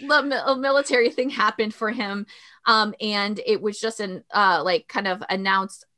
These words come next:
It was a little bit unofficial, but I think it's gonna show up eventually, um, that, uh, Netflix picked it up.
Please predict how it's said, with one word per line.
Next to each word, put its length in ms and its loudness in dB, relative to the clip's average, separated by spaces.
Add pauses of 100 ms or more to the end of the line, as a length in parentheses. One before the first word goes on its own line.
(120)
It 120 -6
was 140 -6
a 60 -10
little 200 -4
bit 120 0
unofficial, 680 0
but 120 -4
I 60 -2
think 180 -8
it's 120 -6
gonna 160 -6
show 280 0
up 180 0
eventually, 680 -2
um, 320 -4
that, 280 -4
uh, 220 0
Netflix 560 -6
picked 220 -6
it 100 -4
up. 260 -6